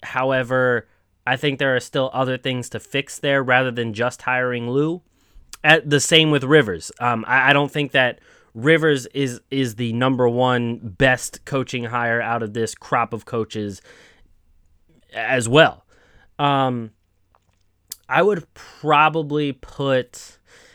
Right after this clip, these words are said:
Van Gundy, he has his moments, and he was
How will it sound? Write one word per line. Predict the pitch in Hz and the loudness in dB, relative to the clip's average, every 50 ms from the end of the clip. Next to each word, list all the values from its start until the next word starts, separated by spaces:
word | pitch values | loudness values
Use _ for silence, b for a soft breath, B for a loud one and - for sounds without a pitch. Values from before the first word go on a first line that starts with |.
| b b b b b | b b b b b
Van | 135 151 175 190 190 190 175 156 | 0 0 0 2 0 -2 -4 0
Gundy, | 139 160 180 220 247 269 254 269 262 254 254 247 240 233 233 226 220 220 202 - _ _ _ _ _ _ _ _ _ - | 2 4 4 4 2 0 -2 -2 -2 -2 -4 -4 -6 -6 -6 -6 -8 -8 -8 -10 _ _ _ _ _ _ _ _ _ -20
he | - - - - 185 196 202 202 190 | -18 -16 -12 -8 -6 -6 -4 -4 -4
has | - - 185 180 180 175 175 165 160 156 147 135 - - - _ _ _ _ _ - | -2 0 0 2 2 4 4 2 2 0 -2 -6 -10 -14 -18 _ _ _ _ _ -10
his | 127 147 160 143 127 | -4 -2 -2 0 2
moments, | 139 139 143 139 143 160 190 202 208 - - - - - - _ b b b b b b b - - | 4 4 6 6 6 6 4 0 -4 -6 -8 -8 -8 -10 -12 _ b b b b b b b -4 0
and | 160 160 156 151 151 147 143 143 139 139 139 127 - _ | 0 2 2 2 0 0 0 -2 -2 -2 -4 -6 -8 _
he | - 131 147 151 | -10 -4 -2 0
was | 151 151 147 - | 0 0 -2 -2